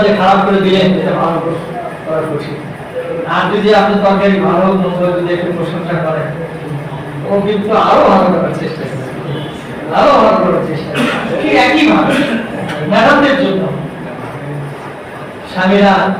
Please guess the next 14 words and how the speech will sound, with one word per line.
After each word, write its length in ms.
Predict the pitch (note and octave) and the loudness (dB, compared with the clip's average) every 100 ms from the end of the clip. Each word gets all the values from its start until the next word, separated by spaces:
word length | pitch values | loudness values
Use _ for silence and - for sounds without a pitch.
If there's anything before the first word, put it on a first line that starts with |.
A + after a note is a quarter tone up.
| - - - - | -6 -12 -14 -12
সারাদিন 520 | E3 F3+ F3+ G3+ G3+ F#3+ F#3+ - - - - - - | -2 0 2 2 4 2 2 -2 -8 -10 -10 -10 -2
দৌড়াদৌড়ি 480 | F#3 F#3+ F#3+ F#3 F#3+ | 2 4 4 4 2
করতে, 180 | F#3 F#3+ F#3 | 2 0 0
কত 120 | G3 G3 | 0 0
দুর্ঘটনা, 500 | G3+ G3 F3+ G3 F3+ E3 A3 | 2 2 2 0 0 -2 -2
কত 160 | A3 B3+ A#3 - - - - D3+ | -4 -2 -2 -4 -8 -12 -12 -8
ঝক্কি 280 | F#3+ G3+ G3 G#3 | -2 0 0 2
ঝামেলা, 280 | F#3+ F#3+ F#3 F#3+ | 4 4 4 2
কত 140 | - - - | 2 0 0
সমালোচনা, 480 | G#3+ A3 G#3 G3+ F#3+ G#3+ | 2 2 2 2 0 2
কত 140 | A3 A#3 | 0 0
মানুষের 380 | G#3+ B3 C4+ B3 - - - - - F#3 | 0 0 0 2 2 -2 -6 -10 -10 0
দুঃখ 200 | A3 A#3 B3 | 0 2 2
মেজাজকে 520 | A3 A3 C4 C4 B3 | 4 4 4 4 2